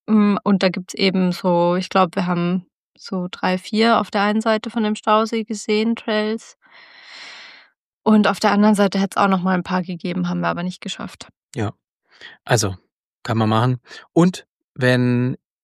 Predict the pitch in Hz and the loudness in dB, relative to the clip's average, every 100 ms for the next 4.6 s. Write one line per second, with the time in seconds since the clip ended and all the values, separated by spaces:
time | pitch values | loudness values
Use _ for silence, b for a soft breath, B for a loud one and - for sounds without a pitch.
0 | _ - 135 120 117 107 110 113 117 104 | _ -2 2 4 2 0 -2 2 2 2
1 | 107 110 - 135 - 110 107 110 107 110 | 0 -2 -4 -6 -4 -4 -2 0 0 0
2 | 113 - 110 110 104 107 120 123 135 156 | 0 -2 -4 -2 0 2 2 2 0 0
3 | - 110 - 113 - 113 113 110 104 135 | 0 -2 0 -2 -2 -2 0 -2 0 0
4 | 117 107 - 104 107 139 | 2 0 -4 -4 0 0